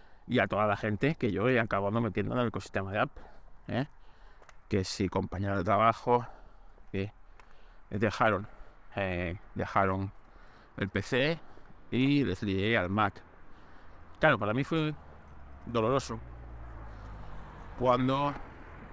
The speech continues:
esos compañeros que en dos mil ocho, dos mil nueve, dos mil diez yo había convencido para que se vinieran al Mac, ¿eh? con aplicaciones como Aperture,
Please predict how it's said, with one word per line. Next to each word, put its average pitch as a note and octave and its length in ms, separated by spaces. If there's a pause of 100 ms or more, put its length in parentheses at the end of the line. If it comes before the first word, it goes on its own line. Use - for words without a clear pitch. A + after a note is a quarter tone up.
(160)
esos B2+ 200
compañeros C3+ 540
que G#2 220 (760)
en G#2+ 180
dos G#2 200
mil A#2+ 360 (340)
ocho, B2+ 440
dos G#2 100
mil G#2+ 180
nueve, B2 300
dos G#2 120
mil G#2 160
diez A#2+ 280 (1040)
yo G#2+ 100
había G#2+ 140
convencido G#2 680 (320)
para F#2 140
que G2 60
se - 120
vinieran G2 280
al G2 120
Mac, B2+ 280 (1400)
¿eh? A#2+ 260 (220)
con G2+ 120
aplicaciones F#2+ 560
como A2+ 380 (1200)
Aperture, A2+ 840